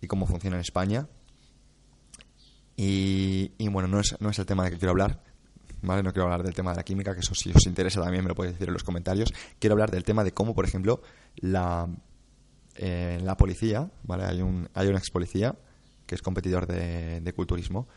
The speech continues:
que vende anabolizantes tanto a gente de fuera de,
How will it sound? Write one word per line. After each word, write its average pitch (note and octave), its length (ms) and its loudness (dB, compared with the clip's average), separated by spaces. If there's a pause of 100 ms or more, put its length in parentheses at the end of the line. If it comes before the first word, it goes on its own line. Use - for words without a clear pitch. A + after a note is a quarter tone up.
(480)
que F2+ 360 -2 (680)
vende A2+ 400 0
anabolizantes G2+ 760 0 (220)
tanto F#2 340 0
a E2+ 280 -4
gente A#2 400 -8
de A2 80 -4
fuera G2 380 0
de, E2+ 340 0